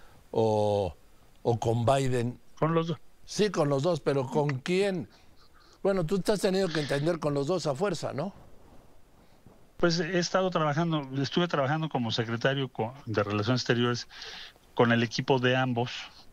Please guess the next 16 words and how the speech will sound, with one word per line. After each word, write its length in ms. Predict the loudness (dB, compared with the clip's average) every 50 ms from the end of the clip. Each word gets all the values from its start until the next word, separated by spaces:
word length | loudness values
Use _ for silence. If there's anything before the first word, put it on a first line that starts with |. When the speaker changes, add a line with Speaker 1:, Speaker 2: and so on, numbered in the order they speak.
| -20 _ -20 -20 -20 _ -10
Speaker 2:
Entonces 200 | -2 0 2 4
yo 140 | 4 4
diría 260 | 4 2 2 0 -2 -2
que 240 | -6 -6 -2 -2
tengo 240 | 0 2 2 2 2
buena 220 | 2 2 2 0 0
relación 420 | 0 0 0 0 0 0 -2 -2
con 220 | 0 0 0 2
am-, 240 | 0 0 0 -4 -4
con 320 | -2 0 2 2 2 2 2
los 180 | 0 0 0
círculos 580 | 0 0 0 0 -2 -2 0 0 0 2 0 0
más 140 | 0 0 0
cercanos 460 | 0 -2 0 0 -2 0 0 -2 0
a 80 | -2
ambos 360 | -2 -2 0 0 0 -2 -2